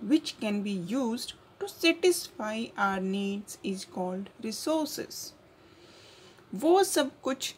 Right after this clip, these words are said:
जो हमारे पर्यावरण में हमारी नीड्स को सेटिस्फाइड करने में, उनको फुलफिल करने में हेल्प करता है, वो रिसोर्सेज है।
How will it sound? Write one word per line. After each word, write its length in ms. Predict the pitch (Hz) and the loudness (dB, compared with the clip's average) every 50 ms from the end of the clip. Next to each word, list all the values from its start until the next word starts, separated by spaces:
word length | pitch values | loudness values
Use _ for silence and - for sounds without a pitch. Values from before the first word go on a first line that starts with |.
| - 220 | -8 -2
जो 200 | 196 277 330 359 | 2 2 2 2
हमारे 500 | 330 269 247 233 233 240 254 294 330 349 | 2 0 0 2 2 2 4 2 2 2
पर्यावरण 760 | 339 302 247 233 226 214 208 208 196 208 208 214 214 208 | 2 0 0 0 0 0 0 0 0 -2 -2 -2 0 0
में 400 | 190 185 185 185 202 254 359 381 - - _ _ _ _ _ _ _ - _ - | 0 0 0 0 0 0 0 -2 -4 -12 _ _ _ _ _ _ _ -20 _ -4
हमारी 420 | 233 214 220 226 233 254 294 311 311 | -2 2 4 4 4 4 4 4 4
नीड्स 580 | 262 220 220 240 277 311 339 339 339 - - | 4 4 4 4 4 6 6 4 4 2 -6
को 500 | - - - 202 185 185 185 214 254 294 - - _ _ - - _ - | -8 -6 -2 0 2 2 2 0 -4 -6 -8 -12 _ _ -20 -20 _ -16
सेटिस्फाइड 880 | - - 302 330 330 - 359 349 - - - - 240 220 220 226 233 220 | -8 -2 -2 0 4 4 4 4 4 0 -6 -4 -2 0 0 0 -2 -4
करने 380 | - - 190 180 180 180 180 185 | -4 -2 -2 -2 0 0 -2 -2
में, 200 | 185 185 202 220 | -2 -2 -2 -2
उनको 340 | 214 202 208 196 - 269 277 | -4 -4 -4 0 0 0 0
फुलफिल 560 | - - 311 330 349 359 349 - 370 359 339 | 0 0 6 10 10 10 10 10 8 6 6
करने 440 | 339 247 214 202 196 202 190 190 190 | 6 4 0 0 0 -2 -2 -2 -2
में 320 | 185 190 202 220 285 359 - - _ - - - - - - - - - - - - - - - _ _ - _ _ _ _ _ _ _ - - - - | -2 -2 -2 0 -2 -2 -2 -6 _ -20 -20 -20 -20 -20 -20 -20 -20 -20 -20 -20 -20 -20 -20 -20 _ _ -20 _ _ _ _ _ _ _ -20 -16 -6 0
हेल्प 280 | 285 285 330 349 349 - | 2 4 4 4 2 2
करता 340 | - 202 190 190 - 185 180 | 0 0 0 0 -2 -4 -4
है, 220 | 185 196 226 262 | -4 -2 -2 -2
वो 200 | 277 277 254 311 | 0 2 2 2
रिसोर्सेज 760 | 320 269 226 214 - - 220 185 175 - - 165 156 - - - | 2 2 0 -4 -2 -2 0 -2 -2 -2 -4 -8 -6 -6 -8 -10
है। 280 | - - - - - | -10 -14 -18 -20 -20